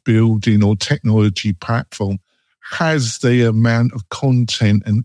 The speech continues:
educational material and just commentary than this community. There is no technology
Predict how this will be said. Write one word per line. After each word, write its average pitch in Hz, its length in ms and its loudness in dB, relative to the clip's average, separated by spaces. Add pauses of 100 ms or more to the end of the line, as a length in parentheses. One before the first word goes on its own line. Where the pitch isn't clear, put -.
(100)
educational 110 920 0
material 104 920 0
and 101 420 0 (300)
just - 260 -2
commentary 110 800 0 (400)
than 113 300 2
this 107 200 2
community. 110 800 0
There 113 400 0 (140)
is 127 360 0
no 127 380 2 (100)
technology 110 1080 -2